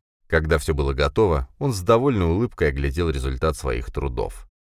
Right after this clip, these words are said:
Это была гарантия его безопасности. Когда настанет время, устройство прикроет его отступление и сделает преследование невозможным.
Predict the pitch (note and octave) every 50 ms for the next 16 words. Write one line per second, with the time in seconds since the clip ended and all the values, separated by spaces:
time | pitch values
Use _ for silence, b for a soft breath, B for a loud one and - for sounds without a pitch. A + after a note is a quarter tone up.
0 | _ _ - - F#2+ - F#2+ E2+ F#2+ G2 G2 F#2 G2+ G#2+ A2 A#2 G#2+ E2+ D2+ -
1 | - C2+ C2+ C#2 C2+ C2+ B1 C#2 C#2 D#2+ D#2 - D#2 C#2 C#2 - - G1+ - -
2 | - - - - - _ _ _ - - G3 - C3 E3 E3+ D3+ B2 - - C#3
3 | C3 B2 A2 - - F2 G2+ B2 C3 A#2+ E2+ C#2 B1+ C#2+ - - - - F3+ E3+
4 | D3 - - C3+ B2 - - A#2+ B2 G#2+ - C#3+ D3+ D3 C#3 - - A2+ G#2 G#2
5 | G#2 F#2 - - - F#2+ D#2 A2 B2+ C3 B2 A2+ G2+ G2 - G#2 G#2 E2 D2+ D2+
6 | D2+ A2 B2+ B2+ B2 A#2+ - - - F#2+ F2+ - - - D#2+ E2 D#2 D#2+ D#2+ E2
7 | E2 E2 D#2+ D#2+ E2 E2 D#2 D#2+ E2 D2 C#2+ D2 C#2 C#2 B1+ B1 - A1+ G1+ G1+
8 | -